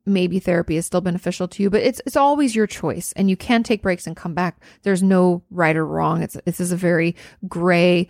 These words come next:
it's okay to be curious kind of area. But I think if you're still struggling,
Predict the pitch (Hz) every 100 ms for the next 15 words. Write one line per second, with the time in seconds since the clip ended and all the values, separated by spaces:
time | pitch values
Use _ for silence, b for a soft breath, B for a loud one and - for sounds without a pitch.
0 | B - 175 185 190 170 143 - 202 175
1 | 175 - - 117 - 151 123 185 247 302
2 | _ _ _ _ _ _ _ _ - 185
3 | 185 175 - B B B B 202 196 214
4 | 196 196 180 - 208 - 175 170 165 165